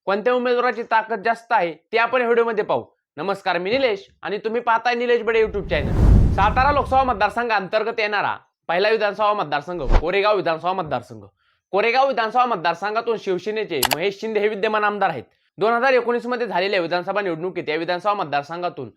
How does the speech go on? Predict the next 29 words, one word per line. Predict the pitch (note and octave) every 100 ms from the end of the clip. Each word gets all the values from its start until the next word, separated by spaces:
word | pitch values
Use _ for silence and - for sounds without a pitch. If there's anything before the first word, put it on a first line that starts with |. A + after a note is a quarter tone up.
| _ _ _
शिवसेनेचे | F3+ F3 G#3 G#3 G3
महेश | F3 F3+
शिंदे | G3 G3+ G3
विरुद्ध | G3 F3
राष्ट्रवादीचे | E3 D#3+ F#3+ F#3+ G3 F3+
शशिकांत | E3 D#3+ F#3 F#3
शिंदे | G#3+ F#3+
यांच्यामध्ये | D#3 E3+ F#3+ F#3+ F#3+
लढत | F#3+
झाली | G3+ E3+ E3+
होती, | C#3+ -
पण | C#3 D#3+
या | E3
निवडणुकीत | E3+ F3 F#3 G3 C#3+ C3+
राष्ट्रवादी | C#3 D3 F3 F3+ F3+
शशिकांत | - D#3+ - F3+ E3+
शिंदे | F#3+ F#3
यांचा | F#3
पराभव | F#3+ G#3 G3+ G3+
करत | G3 F#3+ C3 _ _ -
महेश | G#3 A3 G#3+
शिंदे | A#3 A3
आमदार | A#3+ A#3+ G3+
झाले. | F3 B2 F2+ _ -
या | F3
विधानसभा | B3+ C#4+ C4+ C4 D4
मतदारसंघातून | C4+ G3+ G3 A3+ A#3+ B3 A#3
राष्ट्रवादीचे | F#3 - G#3+ G#3+ G3+
शशिकांत | G3+ E3+ E3+ G#3